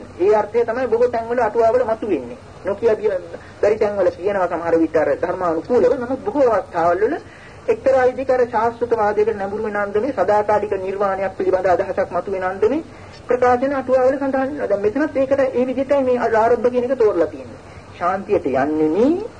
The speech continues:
කාලක්‍රියා කළේ. නමුත් අපි මේ, මේ මෙතෙක් මේ තේරුවේ ශාන්-, අ, කාලක්‍රියා කරන්නේ මේ ශාන්තියට සිත යෙදී. කාලක්‍රියා කරන අවස්ථාව වෙනකොට අර ශාන්තිය ඉදිරිපත් කරගන්නවා. ශාන්තිය මුල් කරගන්නවා, පෙරටු කරනවා.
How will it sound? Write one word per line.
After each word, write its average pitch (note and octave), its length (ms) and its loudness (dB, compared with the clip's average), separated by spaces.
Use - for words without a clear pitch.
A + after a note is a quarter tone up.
කාලක්‍රියා B3 580 2
කළේ. A#3+ 340 -2
නමුත් B3 260 0
අපි A3+ 180 2
මේ, C#4+ 160 0
මේ A3+ 240 -2
මෙතෙක් A3+ 320 -2
මේ A3 160 -4
තේරුවේ A3+ 520 0
ශාන්-, C4 360 0
අ, F#3 460 2
කාලක්‍රියා C#4+ 680 0
කරන්නේ G#3 460 0
මේ G3+ 360 -8
ශාන්තියට A3 580 0
සිත G#3+ 180 -2
යෙදී. G3 460 0
කාලක්‍රියා F#3+ 580 0
කරන G3 200 -4
අවස්ථාව A3 460 -2
වෙනකොට C#4 340 0
අර B3 140 -2
ශාන්තිය C4 380 0
ඉදිරිපත් G#3 460 0
කරගන්නවා. C#3 520 -4
ශාන්තිය F#3 400 0
මුල් D4+ 200 4
කරගන්නවා, C#3 580 0
පෙරටු D4 280 0
කරනවා. E3 360 -2